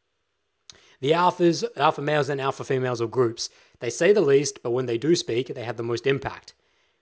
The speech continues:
And they don't need to constantly be talking over other people. They don't need to constantly,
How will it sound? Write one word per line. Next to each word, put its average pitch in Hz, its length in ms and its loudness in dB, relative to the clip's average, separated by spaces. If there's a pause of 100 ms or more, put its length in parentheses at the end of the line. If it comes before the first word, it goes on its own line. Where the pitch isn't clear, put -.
(140)
And 110 180 -12
they 139 100 2
don't 151 220 2
need 156 260 0
to 139 100 -8
constantly 135 400 -6
be 117 120 -12
talking 131 360 -6
over 117 200 -2
other 110 140 -4
people. 110 400 -8
They 117 120 -8
don't 131 200 -6
need 131 220 -6
to 131 60 -10
constantly, 117 580 -4